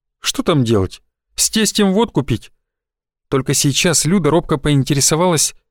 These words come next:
сколько отпускных получил ее муж, и не сильно ли он раскатал губу на южный отдых. Конечно, пришлось врать.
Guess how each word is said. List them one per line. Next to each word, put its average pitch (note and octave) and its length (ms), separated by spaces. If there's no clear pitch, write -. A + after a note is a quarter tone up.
сколько D#3+ 640
отпускных D#3+ 640
получил D3 400
ее D3+ 300
муж, B2+ 340
и F3 140
не E3+ 220
сильно A3+ 300
ли G3 100
он F#3 160
раскатал F3 500
губу D3+ 360
на C3+ 80
южный C#3+ 360
отдых. B2 400
Конечно, D#3+ 420
пришлось D3 480
врать. B2 460